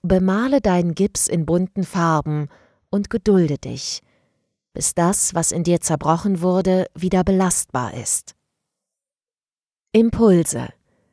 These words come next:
Was brauchst du noch zu deiner Heilung? Was würde dich jetzt stärken?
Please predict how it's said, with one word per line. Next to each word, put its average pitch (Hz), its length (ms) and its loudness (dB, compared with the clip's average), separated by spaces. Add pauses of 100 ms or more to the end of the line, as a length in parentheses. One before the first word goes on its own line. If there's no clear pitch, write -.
(1000)
Was 220 360 2
brauchst 185 500 0
du 190 80 0
noch 175 360 0
zu - 220 -6
deiner 139 400 -2
Heilung? 139 540 -4 (800)
Was 220 320 0
würde 233 260 2
dich 214 200 -4
jetzt - 360 -2
stärken? 190 600 -2